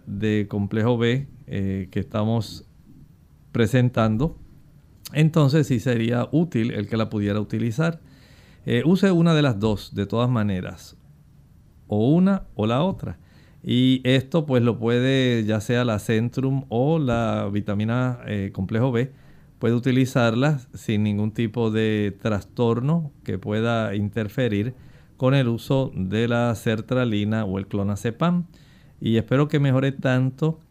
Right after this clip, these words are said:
que de regreso allá al médico que la atendió en Vista del Jardín, este pueda seguir haciendo los ajustes de tal manera que se pueda evitar el uso de la clonazepam.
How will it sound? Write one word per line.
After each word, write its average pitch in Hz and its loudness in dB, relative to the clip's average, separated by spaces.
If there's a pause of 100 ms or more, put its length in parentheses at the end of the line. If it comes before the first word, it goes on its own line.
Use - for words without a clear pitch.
que 180 0 (640)
de 104 2
regreso 131 0 (140)
allá 117 0
al 98 -2
médico 120 0
que 104 -4
la 98 -2
atendió 98 -2
en 120 0
Vista 107 -4
del 101 -2
Jardín, 123 -2 (520)
este 110 -2
pueda 127 2
seguir 123 2
haciendo 120 0
los 131 -2
ajustes 127 -2
de 104 -2
tal 113 -4
manera 123 -2
que 151 0
se 147 -2
pueda 131 -2 (360)
evitar 123 2 (420)
el 113 2
uso 117 0
de 104 -2
la 101 0
clonazepam. 92 -6